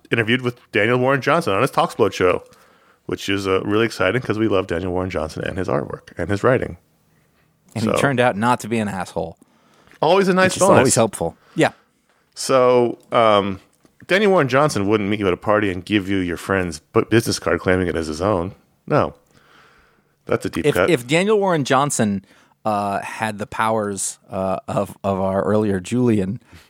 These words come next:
Speaker 2: uh, he'd constantly have a light bulb above his head.
Speaker 1: Oh, boy. So check out those shows. Those both shows, by the way, were Patreon unlocked.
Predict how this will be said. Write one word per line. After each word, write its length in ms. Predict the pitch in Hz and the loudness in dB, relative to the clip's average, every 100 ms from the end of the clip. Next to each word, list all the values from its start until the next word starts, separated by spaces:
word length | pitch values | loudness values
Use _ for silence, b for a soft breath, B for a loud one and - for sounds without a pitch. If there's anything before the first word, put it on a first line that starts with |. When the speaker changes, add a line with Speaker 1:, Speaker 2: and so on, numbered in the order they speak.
| - | -6
Speaker 2:
uh, 180 | 104 98 | -4 -4
he'd 300 | - - - | -4 -8 -6
constantly 480 | - 107 - 104 | -6 -4 -2 -2
have 140 | 185 90 | -2 -2
a 40 | |
light 280 | 90 95 - | 0 0 0
bulb 200 | 92 87 | -2 -2
above 220 | 95 82 | -2 -2
his 140 | - - | -2 -4
head. 260 | - - - b b b b b b b b b _ | -6 -10 -16 b b b b b b b b b _
Speaker 1:
Oh, 280 | 131 131 131 | 2 4 2
boy. 420 | 107 95 90 90 - | 0 -2 -2 -2 -8
So 320 | - 139 139 | -2 0 2
check 280 | 139 - 160 | 0 0 2
out 140 | 156 151 | 2 2
those 140 | 143 | 0
shows. 260 | - 156 123 | 2 2 2
Those 160 | 143 | 2
both 200 | 147 156 | 2 0
shows, 280 | - 123 120 | 2 0 2
by 120 | 95 | 0
the 80 | 92 | 2
way, 80 | 92 | 2
were 80 | 110 | 2
Patreon 520 | 139 135 127 120 120 | 2 0 0 -2 -2
unlocked. 480 | 104 98 87 85 - | -2 0 0 -2 -8